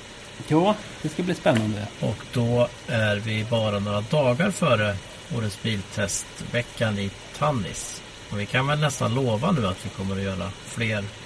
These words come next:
Speaker 2: poddavsnitt under den veckan. Det blir inte specialvecka.
Speaker 1: Ja.
Speaker 2: Vi ska
Speaker 1: Ska
Speaker 2: göra
Speaker 1: vi
Speaker 2: mycket där, men vi ska göra poddar också.
Speaker 1: Jag tycker vi,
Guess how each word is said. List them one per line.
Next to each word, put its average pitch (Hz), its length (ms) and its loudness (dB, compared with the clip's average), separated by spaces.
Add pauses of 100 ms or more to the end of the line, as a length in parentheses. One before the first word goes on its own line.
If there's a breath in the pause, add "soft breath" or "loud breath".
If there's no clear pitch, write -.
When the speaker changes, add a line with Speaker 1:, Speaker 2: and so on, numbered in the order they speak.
(600)
Speaker 2:
poddavsnitt 120 600 0
under 107 160 -2
den 98 140 0
veckan. 101 320 -4 (220)
Det 98 60 -2
blir 117 100 2
inte 127 120 -4
specialvecka. 123 680 0 (880)
Speaker 1:
Ja. 143 220 2 (260)
Speaker 2:
Vi 113 120 -2
ska - 60 -6
Speaker 1:
Ska 135 100 2
Speaker 2:
göra 139 240 4
Speaker 1:
vi 156 60 4
Speaker 2:
mycket 156 300 2
där, 104 140 4
men 104 160 0
vi 117 100 -2
ska 117 180 -2
göra 110 240 0
poddar 104 340 -4
också. - 180 -8 (1500)
Speaker 1:
Jag 123 140 0
tycker 156 180 0
vi, 135 160 8